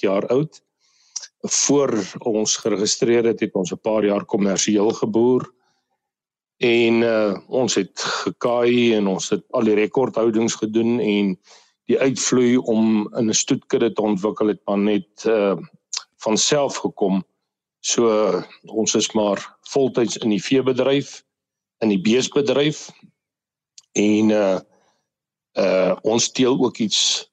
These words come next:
anders as net Bonsmaras. Ons teel natuurlike poenskop Bonsmaras. Ehm, ek het in die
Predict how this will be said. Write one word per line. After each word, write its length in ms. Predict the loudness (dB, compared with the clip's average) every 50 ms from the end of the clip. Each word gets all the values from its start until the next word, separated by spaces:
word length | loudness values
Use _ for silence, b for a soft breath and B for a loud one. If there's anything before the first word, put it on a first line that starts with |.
| _
anders 420 | -2 2 2 2 2 2 0 -2 -2
as 220 | -2 -2 -2 -2 -2
net 280 | -2 -2 -2 -4 -8 -20 _ _ _ _ -4
Bonsmaras. 680 | -2 -2 -2 -2 -2 -2 -2 0 0 0 -2 -2 -2 -2
Ons 180 | -2 -2 -2 -2
teel 220 | 0 0 2 2
natuurlike 600 | 2 0 -2 -2 0 0 2 2 0 -2 -2 -4
poenskop 440 | -2 0 0 0 0 0 -2 -2 -2
Bonsmaras. 800 | 0 -2 -4 -4 -4 -4 -2 -2 0 0 -2 -2 -2 -6 -8 -10 _ _ _ _ _ _ _ _ _ _ _ _ _ _ _ -2
Ehm, 400 | -2 0 0 0 0 0 -2 -4 -4 -4
ek 200 | -4 -4 -2 -2
het 280 | -2 -4 -4 -4 -2
in 160 | 0 0 2 2
die 260 | 2 2 2 2